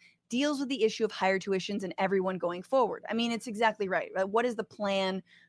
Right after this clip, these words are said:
moving forward on this? What's the plan, as James is pointing out, on interest rates? What's the plan on tuition in general? How are we gonna make this more affordable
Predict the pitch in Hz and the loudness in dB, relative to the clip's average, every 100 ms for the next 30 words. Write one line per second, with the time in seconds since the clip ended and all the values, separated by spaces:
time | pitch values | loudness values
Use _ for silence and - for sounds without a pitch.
0 | _ 196 208 233 220 202 - 190 180 170 | _ 2 6 6 4 -2 -2 0 0 0
1 | 165 - - 233 220 - 202 196 185 196 | -4 -4 0 0 0 -2 0 0 -2 -2
2 | 190 180 - 190 185 185 180 180 - 220 | -2 -4 -4 -2 0 0 0 0 -2 -2
3 | 233 233 - 220 214 208 - - - 196 | 0 -2 2 6 6 2 -8 -16 -12 -4
4 | 208 - 208 - 202 196 190 190 - 185 | -4 -2 -6 -2 0 2 2 0 2 4
5 | 185 190 185 - - 220 214 - 208 190 | 4 4 0 -6 0 6 6 4 -2 -2
6 | 170 185 185 143 95 - 185 196 214 220 | 0 0 0 -4 -8 0 2 4 2 0
7 | 202 190 185 - 190 - 185 180 185 - | 0 -2 -4 -4 -6 -6 -4 0 -2 0
8 | 233 302 277 262 254 | 2 4 4 4 4